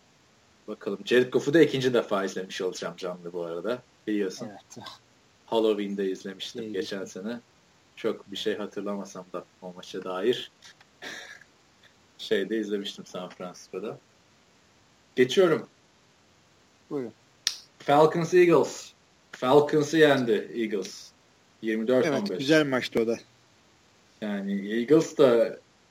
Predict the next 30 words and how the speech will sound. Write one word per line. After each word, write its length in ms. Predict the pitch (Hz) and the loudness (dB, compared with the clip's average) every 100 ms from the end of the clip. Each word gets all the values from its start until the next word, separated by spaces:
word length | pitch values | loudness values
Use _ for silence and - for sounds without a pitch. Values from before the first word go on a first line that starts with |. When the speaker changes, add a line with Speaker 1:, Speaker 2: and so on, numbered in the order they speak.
| _ _ _ _ _ _ | _ _ _ _ _ _
Speaker 1:
acayip 400 | 113 113 131 127 | -6 2 4 4
istikrarsız 680 | 127 135 135 131 127 147 139 | -2 -2 4 4 4 -4 -6
gidiyor 380 | 120 104 127 190 | -6 0 4 6
ama 360 | 214 226 214 - 135 _ _ _ | 6 4 0 -4 -14 _ _ _
yani 380 | 120 110 107 104 - _ _ _ _ _ - | -8 -4 -4 -4 -8 _ _ _ _ _ 0
Falcons 480 | 135 147 247 214 - | 4 4 4 -2 6
da 80 | 170 | 6
istikrarsız 600 | - 101 - 107 101 101 | 6 -6 -2 -2 -2 -2
gidiyor. 340 | 101 107 110 | 0 2 2
Ya 180 | 117 135 | 0 -2
bu 80 | 156 | 6
takımlar 440 | 180 196 202 208 | 6 8 8 10
aslında 400 | - - 208 208 | 10 6 2 2
kağıt 280 | 196 202 196 | 6 4 4
üzerinde 400 | 190 202 196 202 | 4 6 6 4
çok 200 | 208 202 | 0 -2
iyi 120 | 202 | 0
takımlardı. 760 | 127 123 113 110 110 107 117 113 | 0 0 0 2 2 4 4 2
Hani 300 | 110 123 127 | -2 -2 0
N 120 | 135 | -2
F 80 | 131 | -2
C'de 320 | 143 156 147 - - _ | 6 6 6 0 -20 _
yürüyüp 300 | 131 143 156 | 0 4 6
gitmelerini 560 | 156 151 156 160 165 175 | 4 4 6 8 6 8
bekliyorduk 640 | 147 107 107 95 95 117 - _ _ _ - | 8 8 0 0 -4 -10 -14 _ _ _ 6
bir 140 | 123 | 8
ay 160 | 120 110 | 8 8
öncesine 480 | 104 101 95 - 101 | 6 2 -6 -6 -8
kadar. 480 | 110 113 208 311 - - _ _ - _ - - - _ - _ _ - - _ _ _ - | -4 4 4 4 -6 -20 _ _ -20 _ -20 -20 -20 _ -20 _ _ -20 -20 _ _ _ -6
Ama 420 | 143 147 226 233 | -2 2 2 2